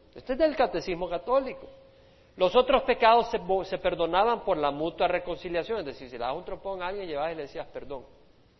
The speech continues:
Por la oración, la penitencia privada y las buenas obras. Las buenas obras no perdonan ningún pecado, es la sangre de Jesucristo.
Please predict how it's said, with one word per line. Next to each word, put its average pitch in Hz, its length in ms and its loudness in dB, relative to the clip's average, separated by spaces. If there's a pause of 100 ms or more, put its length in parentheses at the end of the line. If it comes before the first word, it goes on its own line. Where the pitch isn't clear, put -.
(2500)
Por 175 140 8
la 180 120 12
oración, 175 840 6
la 139 140 4
penitencia 170 600 0
privada 175 440 4
y 156 40 4
las 139 180 2
buenas 156 340 0
obras. 190 220 2
Las 131 140 2
buenas 170 240 0
obras 180 220 0
no 165 160 -4
perdonan 165 420 -4
ningún 127 240 -8
pecado, 143 480 -2
es 120 100 -8
la 139 120 -4
sangre 151 340 -4
de 139 80 -2
Jesucristo. 156 640 -8